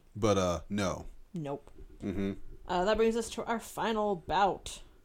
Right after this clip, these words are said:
Speaker 2: Uh, Kotonowaka and Takakeisho. I d-, did not see this coming. I thought this was gonna be Takakeisho all the way. Kotonowaka
Speaker 1: Flashback to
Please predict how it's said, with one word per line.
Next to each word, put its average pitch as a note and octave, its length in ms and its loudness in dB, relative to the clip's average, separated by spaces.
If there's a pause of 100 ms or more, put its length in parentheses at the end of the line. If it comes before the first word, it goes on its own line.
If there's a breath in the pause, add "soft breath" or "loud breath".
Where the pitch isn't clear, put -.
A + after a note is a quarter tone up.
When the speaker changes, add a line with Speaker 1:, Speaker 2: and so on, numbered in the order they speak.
(220)
Speaker 2:
Uh, E3+ 260 -2
Kotonowaka A3+ 840 2
and G3 240 0
Takakeisho. D#3+ 1040 -2 (760)
I C4+ 500 8 (420)
d-, - 140 -12
did G3+ 240 4
not F3+ 200 4
see E3+ 120 0
this D3+ 200 -4
coming. - 360 -10 (1300 soft breath)
I G3 220 8
thought G3+ 240 4
this F#3+ 120 -2
was F#3 100 -6
gonna F3+ 160 0
be F3 80 0
Takakeisho E3+ 560 -2
all D3 80 0
the D#3 80 -2
way. A#3+ 500 6
Kotonowaka G#3+ 380 10
Speaker 1:
Flashback G3 420 10
to C#3+ 520 4